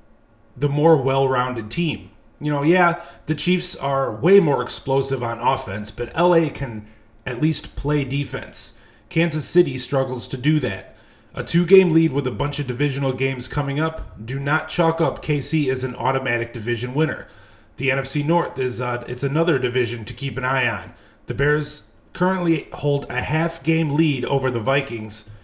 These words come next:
and they play each other this Sunday night. Either the Bears are gonna have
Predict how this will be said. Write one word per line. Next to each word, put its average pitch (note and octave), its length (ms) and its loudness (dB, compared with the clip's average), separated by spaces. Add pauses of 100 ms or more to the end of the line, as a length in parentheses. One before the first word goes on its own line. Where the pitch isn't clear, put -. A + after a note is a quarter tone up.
and G2+ 100 -8
they A#2 80 -4
play F3 240 4
each C#3+ 180 0
other A2 380 -4
this C3+ 180 -2
Sunday A2+ 360 -4
night. A#2 320 -4 (340)
Either B2 220 -4
the A2 120 -2
Bears A#2+ 360 0
are A#2+ 40 -4
gonna A#2+ 220 -2
have A2+ 320 -4